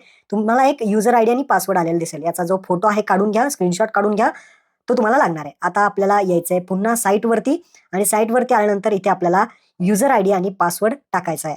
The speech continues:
आता जो आपल्याला भेटला होता तो युजर आयडी आणि पासवर्ड टाका, साइन इन करा. जसं तुम्ही साइन इन कराल तर तुम्हाला इथे विचारेल की तुमचा पासवर्ड तुम्ही आता चेंज करा. जो आता आपल्याला पासवर्ड भेटला होता या साईटवरून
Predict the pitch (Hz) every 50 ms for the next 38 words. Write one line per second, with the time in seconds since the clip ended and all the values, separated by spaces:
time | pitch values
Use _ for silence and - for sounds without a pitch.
0 | - - 175 175 - 208 196 233 220 226 240 233 247 196 190 190 185 190 240 254
1 | 233 220 - 254 311 - - - _ _ - 214 214 208 214 190 247 254 247 240
2 | 254 247 240 196 185 - 220 208 208 202 196 - 247 277 - - 185 175 175 165
3 | 165 - 160 151 147 - - - - - 185 202 202 208 - 202 185 185 208 226
4 | 226 - 220 220 254 302 294 - 220 190 - 202 208 202 202 202 196 208 190 180
5 | 175 - 202 208 254 330 339 - - _ _ _ _ _ - 269 240 196 180 180
6 | - _ _ _ - 214 202 196 190 - 208 208 233 226 _ _ - 180 175 175
7 | - - 208 208 208 - - 175 180 170 165 - 190 226 262 _ _ - - -
8 | 190 165 156 - - 156 147 139 - _ _ _ _ _ - 170 190 208 196 -
9 | - 196 185 190 190 185 185 190 190 - 180 170 160 - 202 202 190 165 180 175
10 | 180 196 226 240 233 226 233 240 269 294 - _ _ _ _ _ - 180 196 202
11 | 208 208 214 _ - - - 196 190 208 208 226 226 220 240